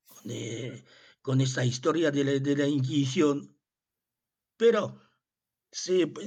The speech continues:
se opuso de manera f-, de manera brutal al poder reinante en Francia en aquel momento, que era evidentemente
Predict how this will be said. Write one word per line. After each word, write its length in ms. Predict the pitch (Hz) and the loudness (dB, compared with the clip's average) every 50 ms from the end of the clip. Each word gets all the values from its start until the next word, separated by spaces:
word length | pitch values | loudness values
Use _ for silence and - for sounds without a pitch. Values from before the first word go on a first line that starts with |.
| 220 196 | -6 -4
se 360 | 196 - - - - 190 202 180 | -2 0 0 0 0 0 0 0
opuso 800 | 165 160 - - - 294 269 208 202 - - - - - _ _ _ _ _ _ _ | 0 0 -4 -6 -4 -2 -2 -2 -2 -4 -6 -8 -12 -16 _ _ _ _ _ _ _
de 200 | - 143 165 180 | -6 -4 -2 0
manera 440 | 185 170 165 196 214 226 - 226 214 | 0 2 2 2 2 2 0 -4 -4
f-, 380 | 196 - - - - - - _ _ _ _ _ _ _ _ _ _ _ _ _ _ | -6 -6 -12 -18 -20 -20 -20 _ _ _ _ _ _ _ _ _ _ _ _ _ _
de 120 | - 156 160 | -10 -8 -6
manera 320 | 165 180 170 165 175 175 - - - - | -4 -4 -6 -6 -8 -10 -12 -16 -20 -20
brutal 840 | 147 160 - 160 190 202 202 202 202 170 147 127 117 104 - _ _ _ _ _ _ _ _ _ _ _ _ _ _ _ _ _ _ _ _ - | -18 -14 -6 -2 -2 0 0 0 0 0 0 -2 -4 -8 -12 _ _ _ _ _ _ _ _ _ _ _ _ _ _ _ _ _ _ _ _ -2
al 320 | 175 196 175 165 - - | 0 0 0 0 -2 -2
poder 340 | - 156 143 160 180 202 202 | -2 0 0 2 2 2 2
reinante 720 | 190 151 151 156 160 143 143 135 135 139 131 131 139 127 | 2 0 0 0 0 2 2 2 0 0 0 0 2 2
en 100 | 127 120 | 2 2
Francia 380 | 123 - 139 131 123 127 160 | 2 0 -2 -2 -2 -2 -2
en 80 | 135 120 | -4 -4
aquel 240 | 120 117 135 120 113 | -4 -4 -6 -6 -6
momento, 640 | 110 107 123 135 131 127 123 123 120 - - _ _ _ _ _ _ _ _ _ _ _ _ _ _ _ _ | -4 -2 0 0 2 2 0 -2 -4 -10 -12 _ _ _ _ _ _ _ _ _ _ _ _ _ _ _ _
que 300 | - - 139 139 143 151 | -8 -4 -2 0 0 2
era 240 | 156 143 139 143 - - | 2 2 0 0 -2 -2
evidentemente 1300 | 151 147 143 135 135 123 127 123 120 117 120 113 107 113 123 131 131 127 123 131 120 113 127 - _ | 0 0 2 2 2 2 2 2 0 -2 -4 -6 -4 -2 0 2 2 2 2 0 -6 -12 -14 -18 _